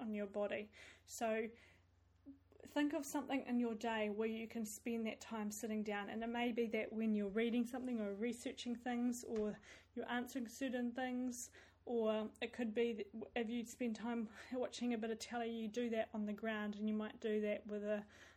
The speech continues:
lacrosse ball or foam roller. And then you walk as much as you can. So you're just starting to think about that movement as,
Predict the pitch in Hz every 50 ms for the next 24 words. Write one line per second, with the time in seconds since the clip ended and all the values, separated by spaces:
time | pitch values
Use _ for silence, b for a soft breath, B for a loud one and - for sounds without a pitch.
0 | B B - - - 233 214 214 - - - 233 220 - - - - 233 220 214
1 | 208 208 202 202 - - 220 214 214 214 220 220 208 208 214 214 214 208 202 175
2 | B B B B B - - - 233 226 240 247 247 233 240 B B B B B
3 | B B B B B B - 247 233 233 254 285 294 294 294 - 277 262 262 262
4 | 254 254 - - - 269 220 247 247 - - 214 240 247 240 226 220 - 240 220
5 | 302 311 - - - - 294 262 254 254 262 254 240 233 220 208 - - 262 240
6 | 226 220 233 214 220 220 220 220 - - - - 254 226 226 226 - B B B
7 | B - 240 233 247 262 269 254 - 269 277 277 254 139 - - - - - -
8 | - _ _ _ _ _ _ _ _ _ _ - - B B B B B B B
9 | B - 269 262 226 220 220